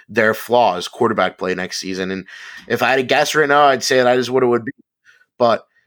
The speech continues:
you know, I just, he, I, I'm, I'm just an advocate of just doing whatever is possible to put yourself in a position to win, especially,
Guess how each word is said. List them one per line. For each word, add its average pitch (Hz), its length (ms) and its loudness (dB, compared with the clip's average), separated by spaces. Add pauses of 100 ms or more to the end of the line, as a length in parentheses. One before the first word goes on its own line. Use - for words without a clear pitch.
you 139 100 -2
know, 127 60 2
I 139 160 2
just, - 320 -8
he, 147 420 -8
I, 147 120 2
I'm, 156 380 0
I'm 170 240 0
just 185 140 -4
an 165 80 0
advocate 147 320 2
of 127 80 0
just 127 160 -4
doing 131 220 0
whatever 139 360 2
is 135 80 0
possible 117 420 0
to 107 60 -4
put 110 180 -4
yourself 110 280 -4
in 113 80 -4
a 113 40 -6
position 110 340 -6
to 98 80 -4
win, 101 180 -4
especially, 151 760 -2